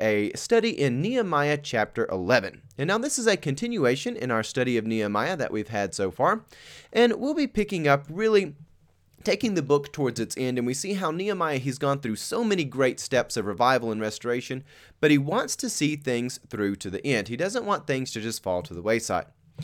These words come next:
So let's open up in prayer, and then we'll jump right into Nehemiah eleven. Gracious Heavenly Father, I ask that you come and be with each and every one who is here. Lord, bless those who are listening to this message, Lord. I pray that you would open up their hearts, their minds. May they find meaning and strength in their life.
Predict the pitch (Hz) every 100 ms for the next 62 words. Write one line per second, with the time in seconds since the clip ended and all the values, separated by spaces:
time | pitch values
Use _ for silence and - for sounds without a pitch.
0 | - - - - 208 247 226 185 160 123
1 | 113 143 139 - 110 120 101 92 147 147
2 | 139 151 139 117 110 117 110 110 113 90
3 | 80 - - _ _ - - - - _
4 | _ _ - 233 226 175 165 127 123 101
5 | 95 113 - 233 208 147 139 170 147 131
6 | 151 143 143 196 220 160 151 123 117 113
7 | 104 90 - 151 196 208 - - 180 190
8 | 190 170 226 254 - 139 127 127 117 117
9 | 165 - 147 127 123 113 110 - 120 123
10 | 117 101 107 101 110 113 180 170 143 143
11 | 120 135 147 139 131 - 107 113 123 -
12 | - 101 110 117 113 - 104 131 156 151
13 | 113 107 135 190 160 107 - - 180 202
14 | 180 170 156 156 151